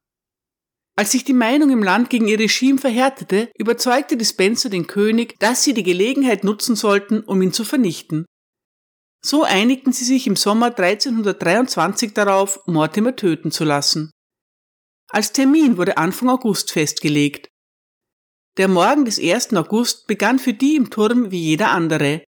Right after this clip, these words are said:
Auch der Nachmittag verlief nicht ungewöhnlich. Das frühe Abendessen sollte jedoch etwas Besonderes sein. Es war das Fest von St. Peter ad Vincula,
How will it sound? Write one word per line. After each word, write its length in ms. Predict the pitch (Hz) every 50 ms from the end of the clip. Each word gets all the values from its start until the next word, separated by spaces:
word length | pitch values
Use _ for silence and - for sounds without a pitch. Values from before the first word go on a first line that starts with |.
| _ _ _ _ _ _ _ _ _ _ _ _ -
Auch 180 | 139 139 -
der 140 | - 269 262
Nachmittag 580 | 262 254 226 - 208 180 - 180 160 147 143 -
verlief 360 | - 180 175 185 180 - -
nicht 200 | 233 240 - -
ungewöhnlich. 800 | - 196 175 165 165 151 151 151 147 147 147 147 151 147 - - _ _ _ _ _ _ _ _ _ _ _ _ _ _
Das 160 | - 226 208
frühe 320 | - - 262 285 302 320 -
Abendessen 640 | - 302 311 277 240 208 143 156 156 - - 240 247
sollte 320 | - - 170 160 160 -
jedoch 220 | 202 214 226 240
etwas 320 | 240 226 202 - 240 240 -
Besonderes 640 | - 294 - - 202 170 170 160 156 147 143 - -
sein. 320 | - 165 151 151 147 160 170 _ _ _ _ _ _ _ _ _ _ _ _ _ _ _ _ _ _ _ _
Es 200 | - 220 220 214
war 180 | 226 233 294
das 160 | 294 339 - -
Fest 320 | - 202 220 220 - -
von 100 | - 190
St. 280 | - - 160 156 - -
Peter 360 | - 220 233 233 - 277 -
ad 140 | 247 233 240
Vincula, 640 | 269 262 240 - - 180 160 151 143 143 147 -